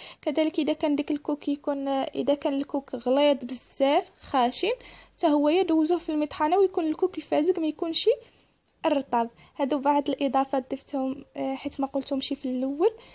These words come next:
آه، البنات من بعد ما عملت الشوكولاط كحل زينت بالكوك بقى ليا. ممكن البنات تزينوا بخطوط الشوكولاط اولا، آه، بالفيرميسيل اسود اولا ابيض.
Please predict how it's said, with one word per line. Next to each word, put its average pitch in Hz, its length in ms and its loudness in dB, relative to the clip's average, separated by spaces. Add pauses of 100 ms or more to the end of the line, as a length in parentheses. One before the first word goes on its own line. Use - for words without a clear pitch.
(280)
آه، 277 200 2
البنات 277 580 -2
من 269 80 -4
بعد 277 220 -2
ما 277 180 0
عملت 285 180 -2
الشوكولاط 277 400 -4
كحل - 340 -4 (280)
زينت 294 440 -2
بالكوك 269 480 0 (320)
بقى 285 300 -2
ليا. 262 300 2 (360)
ممكن 320 360 -2
البنات 277 400 -2
تزينوا 277 340 0
بخطوط 302 420 -4
الشوكولاط 269 520 -2 (600)
اولا، 285 520 2 (400)
آه، 262 260 0 (120)
بالفيرميسيل 294 720 2
اسود 294 340 0 (200)
اولا 285 260 2
ابيض. 269 480 2